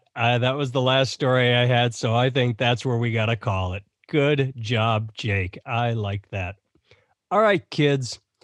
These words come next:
Visit jake vevra dot com. Visit nathan timmel dot com. If you go to my webpage,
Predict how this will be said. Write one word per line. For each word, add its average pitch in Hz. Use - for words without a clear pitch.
Visit 175
jake 143
vevra 147
dot 135
com. 123
Visit 131
nathan 120
timmel 139
dot 123
com. 123
If 98
you 123
go 131
to 143
my 143
webpage, 139